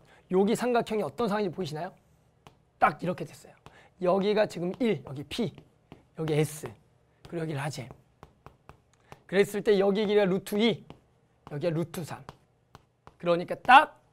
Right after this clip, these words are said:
일, 루트 이, 루트 여기 직각 이렇게 됐다고요. 그리고 각도는 여기가 세타입니다. 됐죠? 자, 그럼 뭡니까? 코사인 세타는?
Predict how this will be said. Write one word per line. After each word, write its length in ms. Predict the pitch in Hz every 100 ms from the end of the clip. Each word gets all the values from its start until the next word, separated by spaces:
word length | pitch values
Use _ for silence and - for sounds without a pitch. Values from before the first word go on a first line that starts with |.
| - - _ _ _ _ -
일, 340 | 254 269 294 -
루트 300 | 185 196 220
이, 40 |
루트 200 | 165 160 143
여기 160 | 147
직각 440 | 139 - - 151 - -
이렇게 200 | 147 -
됐다고요. 360 | - - - - _ _ _ _
그리고 120 | -
각도는 540 | 147 165 - 190 262 262 -
여기가 240 | 143 151
세타입니다. 520 | 139 - - 190 170 - - - - _ _ _ _ _ _ _ _ _ _ _ _
됐죠? 240 | 131 - - _ _ _
자, 200 | - - -
그럼 240 | 175 170
뭡니까? 460 | 156 160 147 - - _ _
코사인 420 | - 196 - 254
세타는? 320 | 180 - -